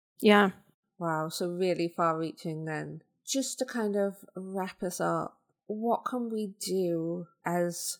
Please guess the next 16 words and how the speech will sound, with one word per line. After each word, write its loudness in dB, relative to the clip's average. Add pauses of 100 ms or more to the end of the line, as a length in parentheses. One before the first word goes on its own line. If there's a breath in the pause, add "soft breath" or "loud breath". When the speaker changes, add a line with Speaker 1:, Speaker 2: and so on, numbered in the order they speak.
Speaker 2:
people 4
out 8
there 6
in 2
the 0
community 0
to -2
start 0
breaking 2
some -2
of -2
these 0
patterns, -6
do -6
you -4
think? -8